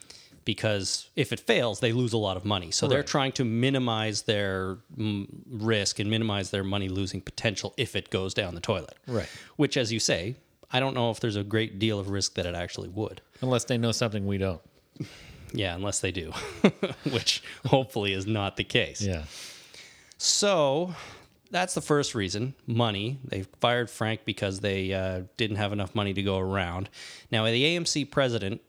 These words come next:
Speaker 1: came out and, uh, made a statement on the budget cuts, and he pretty much dodged the question. <laughs>
Speaker 2: Right.
Speaker 1: His quote was, "If you look at pilot budgets versus pattern budgets, usually the pilot budget is much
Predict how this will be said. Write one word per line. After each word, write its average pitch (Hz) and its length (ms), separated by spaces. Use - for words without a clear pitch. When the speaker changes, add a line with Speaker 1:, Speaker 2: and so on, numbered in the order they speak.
Speaker 1:
came 120 260
out 104 240
and, 101 320
uh, 95 140
made 104 160
a 101 60
statement 113 500
on 107 60
the 92 80
budget 101 400
cuts, - 320
and 95 160
he 143 260
pretty 190 380
much 143 360
dodged 110 460
the 101 80
question. 104 720
<laughs> - 80
Speaker 2:
Right. 117 320
Speaker 1:
His 147 180
quote 120 380
was, 92 380
"If - 140
you 117 120
look 175 300
at - 140
pilot 131 400
budgets 110 380
versus 101 440
pattern 120 540
budgets, 85 460
usually 147 340
the 160 100
pilot 107 440
budget 87 260
is 87 160
much - 440